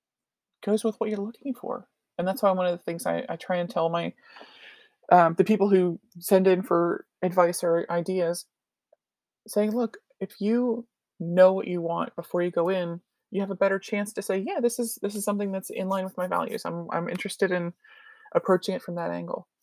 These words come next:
And, or maybe you're not, and that's okay. Um, this is all a big cooperative effort, which is, again, <laughs> I'm gonna say, I'm gonna, I'm gonna say this a few more times probably, which is why you don't have to have a whole book.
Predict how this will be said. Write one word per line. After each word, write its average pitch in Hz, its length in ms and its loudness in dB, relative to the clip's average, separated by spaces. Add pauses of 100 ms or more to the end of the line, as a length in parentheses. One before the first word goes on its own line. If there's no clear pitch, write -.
And, 208 300 2 (140)
or 190 340 0
maybe 226 240 2
you're 233 120 -4
not, 233 320 -4
and 170 100 -6
that's - 180 -8
okay. - 400 -8 (720)
Um, 175 360 -10 (1200)
this 175 140 0
is 185 100 -4
all 190 180 4
a 175 60 0
big 175 140 -2
cooperative - 480 -2
effort, - 300 -8 (1200)
which 175 180 -2
is, 185 140 0
again, 208 320 -2 (200)
<laughs> - 200 -20
I'm 185 80 -4
gonna 185 100 -4
say, 180 260 -2
I'm 190 120 2
gonna, 180 140 -2 (120)
I'm 175 80 -2
gonna 185 240 -4 (480)
say - 160 -6
this - 300 -12
a 175 60 -18
few 202 180 -2
more 180 120 -2
times 208 260 -4
probably, 202 400 0 (640)
which 233 140 0
is 240 140 0
why 240 100 0
you 240 140 4
don't 214 200 0
have 202 180 -8
to 196 60 -12
have 190 160 -8
a 190 60 -14
whole 190 160 -6
book. 185 280 -8